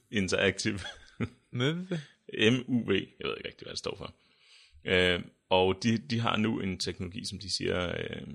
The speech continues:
Speaker 1: kan, kan gøre det her. Den hedder Bird, det er, og det er ikke, øh, det er ikke baseret på kameratracking, hvilket er ret fint, synes jeg, fordi det kræver altid et større setup, og så er der lysindfald og alt sådan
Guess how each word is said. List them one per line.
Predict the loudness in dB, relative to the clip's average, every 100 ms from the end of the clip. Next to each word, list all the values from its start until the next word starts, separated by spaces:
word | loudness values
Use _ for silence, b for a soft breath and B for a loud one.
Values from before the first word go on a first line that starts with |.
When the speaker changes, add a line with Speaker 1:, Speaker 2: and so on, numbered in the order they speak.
| -14 -6
Speaker 1:
kan, | -6 -6 _ _ -4
kan | -4 -4 -10 _ _ _ _ _ _ -6
gøre | 2 2 2
det | -2
her. |
Den | -4 -4
hedder | -2 -2 0
Bird, | 4 4 2 -8 -6
det | -4
er, | -4
og | -4
det | -2
er | 0 0
ikke, | 0 -4 B B B B B _ _ -12
øh, | -12 -12 -14 -10 0
det | 2
er |
ikke | 2
baseret | -2 -2 -2
på | -6
kameratracking, | 0 0 0 -4 -4 0 0 -2 -8 -10 _ _ _ _ _ _ _ _ _ _ _
hvilket | -4 0 4 4
er | 2
ret | -2 -8 -20
fint, | -12 -6 -6 -6
synes | -8 -2
jeg, | -2 -2
fordi | -10
det | -10 -4
kræver | 0 0
altid | -2 -4
et | -4
større | -2 -2
setup, | -2 -2 -2 -4
og |
så | -4
er | -2
der | -2
lysindfald | -4 -4 -4 -4 -4 -4
og | -6
alt |
sådan | -6